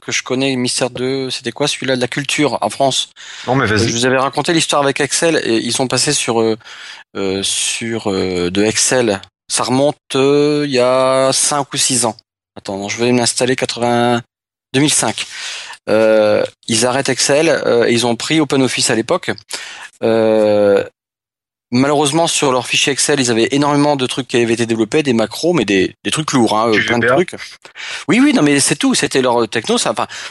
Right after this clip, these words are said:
Speaker 1: dans les sites, parfois, c'est plein de petits bureaux cloisonnés, tout ça. Et ils avaient plein de feuilles, euh, avec des macros derrière. Euh, au final, euh, il y a un gars qui a pris une calculatrice. Ils ont dû payer une S S deux I pour recréer des macros dans OpenOffice parce qu'il fallait les recréer.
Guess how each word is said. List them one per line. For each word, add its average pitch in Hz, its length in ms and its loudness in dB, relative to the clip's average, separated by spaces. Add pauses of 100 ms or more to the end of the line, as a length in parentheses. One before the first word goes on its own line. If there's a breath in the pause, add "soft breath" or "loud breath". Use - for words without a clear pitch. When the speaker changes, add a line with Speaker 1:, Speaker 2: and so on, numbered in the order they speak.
(140)
Speaker 1:
dans 95 200 -4
les 104 60 -2
sites, - 240 -2
parfois, 120 220 -6
c'est - 120 -6
plein 127 120 -2
de 120 40 -2
petits 123 220 -8
bureaux 113 260 -2
cloisonnés, 110 440 -2
tout - 120 -10
ça. 202 180 -2 (320 loud breath)
Et 104 60 0
ils 107 120 2
avaient 113 160 2
plein 175 360 0
de 131 140 -2
feuilles, 151 520 0
euh, 107 240 4
avec 104 220 -2 (340)
des 113 140 -2
macros 120 360 0
derrière. 123 480 2 (500 loud breath)
Euh, 110 220 2 (160)
au 127 60 -10
final, 170 420 0
euh, 120 340 4
il 120 80 -2
y 123 60 0
a 127 40 0
un 135 80 0
gars 147 140 0
qui - 140 -4
a 120 40 0
pris 135 340 -2
une 131 100 -4
calculatrice. 135 880 -2
Ils 123 200 0
ont 139 60 2
dû 147 140 -4
payer 160 240 0
une 156 60 0
S - 160 0
S 135 140 2
deux 139 240 0
I 156 80 -6
pour 117 280 -4
recréer 151 520 0
des 127 100 2
macros 123 440 0 (260 loud breath)
dans 110 120 0
OpenOffice 123 500 0
parce - 220 -4
qu'il 113 200 0
fallait 110 220 0
les 110 80 2
recréer. 120 460 -2